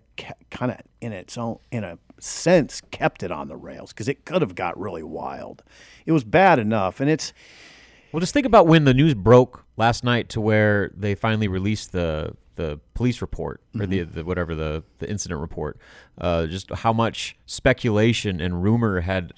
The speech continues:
Speaker 2: taken off from there, from that less than tw-, twelve, twenty-four hour stretch. Like, I mean, there was some crazy rumors going on out there. And so,
Speaker 1: Mm-hmm.
Speaker 2: you know, I mean, just imagine if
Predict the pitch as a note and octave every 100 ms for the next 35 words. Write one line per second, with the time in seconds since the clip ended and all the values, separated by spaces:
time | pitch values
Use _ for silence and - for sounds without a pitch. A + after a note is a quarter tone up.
0 | _ - B2+ A#2 G#2 G#2 G2+ - - -
1 | - A#2 G2+ B2 F2+ - G2 B2 - _
2 | _ _ _ _ _ - G2+ A#2 - A2
3 | F#2 F2 F2 _ _ _ - - - C#3+
4 | - C#3+ C3 - - C#3 B2 A#2 F#2+ -
5 | B2+ G#2+ - - - - _ - F#2 -
6 | G#2 D3+ C3+ F2 - A2+ B2+ C3+ G2 F2+
7 | D#2+ E2 _ - A#2 C3+ A2+ F2 F#2 F2
8 | E2+ D#2+ D#2 D#2 - D2+ C#2+ E2+ F#2 G2
9 | E2+ - _ _ _ F#2+ F#2+ F2+ F#2 F#2
10 | - G#2 A2 A2+ A2 F#2+ F2 -